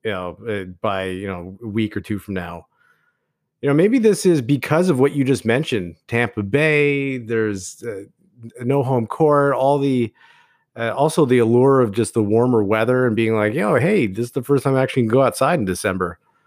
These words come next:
uh, or December, January." Um, maybe this is just our year to stink. And,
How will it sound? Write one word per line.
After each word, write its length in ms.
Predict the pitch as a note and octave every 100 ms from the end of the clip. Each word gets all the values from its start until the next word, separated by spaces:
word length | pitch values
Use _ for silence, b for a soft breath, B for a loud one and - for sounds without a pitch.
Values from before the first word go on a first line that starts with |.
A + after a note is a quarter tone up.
| _ _ -
uh, 300 | A2+ A2 A2
or 100 | B2
December, 460 | G#2 - A2+ A#2 G2+
January." 460 | G#2+ G#2 G2 F2 -
Um, 340 | C3 A#2+ A2+ b b b b b b _ _ -
maybe 340 | D3 G#3+ C4+
this 180 | C4 B3+
is 120 | A#3+
just 260 | D#3+ G3 -
our 100 | G3+
year 280 | D#3+ F3 F#3+
to 100 | F3+
stink. 500 | - E3 G3 - - _ -
And, 520 | C3 C3+ B2+ B2+ A#2